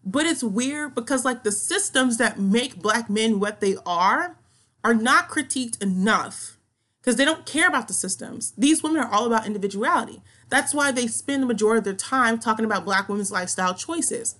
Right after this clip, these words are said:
as if black women's choices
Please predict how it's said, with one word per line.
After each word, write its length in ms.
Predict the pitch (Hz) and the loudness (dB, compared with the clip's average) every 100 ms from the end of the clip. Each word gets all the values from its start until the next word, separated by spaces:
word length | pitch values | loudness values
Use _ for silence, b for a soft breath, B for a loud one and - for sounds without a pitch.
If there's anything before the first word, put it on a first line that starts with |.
| _ b b _ | _ b b _
as 180 | 269 269 | 2 4
if 140 | 226 | 0
black 280 | 220 262 269 | 2 0 0
women's 340 | 247 233 196 | 0 0 -2
choices 1000 | - - 277 359 381 - 190 175 214 - | -8 -4 0 2 2 0 -2 -2 -4 -6